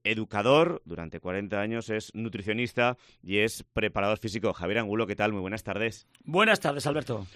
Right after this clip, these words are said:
Speaker 1: Oye, hablábamos el otro día y, y yo al, al terminar una entrevista, eh, te escribí porque dije, "Oye, Javier, quiero profundizar más en esto y casi, casi hacer hasta, eh, tal vez varios capítulos sobre la fuerza, sobre la alimentación, incluso sobre esa suplementación". Pero si te parece, en este primero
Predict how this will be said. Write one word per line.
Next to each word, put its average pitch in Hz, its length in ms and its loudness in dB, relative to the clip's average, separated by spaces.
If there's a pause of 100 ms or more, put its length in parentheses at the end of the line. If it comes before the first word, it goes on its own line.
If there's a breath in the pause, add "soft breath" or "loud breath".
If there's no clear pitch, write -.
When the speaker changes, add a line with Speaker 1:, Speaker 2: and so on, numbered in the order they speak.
Speaker 1:
Oye, 107 180 2
hablábamos 117 320 4
el 151 60 4
otro 135 180 4
día 143 320 6
y, 113 220 -2
y 110 140 -4
yo 110 120 0
al, 123 160 -2
al 101 160 -4
terminar 104 360 -4
una 135 160 -2
entrevista, 127 720 -2
eh, 78 280 -14
te - 80 -6
escribí 92 340 -4
porque 117 200 -2
dije, 92 320 -4
"Oye, 92 240 -6
Javier, 98 320 -6
quiero 120 400 2 (100)
profundizar 110 500 -4
más 131 160 -2
en 127 120 -2
esto 135 240 0
y 131 60 -2
casi, 117 220 -4
casi 120 220 -2
hacer 120 180 0
hasta, 110 320 0 (260 soft breath)
eh, 95 160 -4
tal 110 180 -2
vez 120 240 0
varios 104 360 -2
capítulos 120 600 0 (320 soft breath)
sobre 92 320 -2
la 82 80 -6
fuerza, 135 460 6
sobre 107 220 0
la 98 40 2
alimentación, 95 640 -2
incluso 120 380 -2
sobre 98 240 -4
esa 101 100 -6
suplementación". 110 680 -4 (340 soft breath)
Pero 98 120 -2
si 104 80 -8
te 104 120 -2
parece, 107 420 2 (100)
en 120 120 -2
este 131 180 0
primero 139 440 0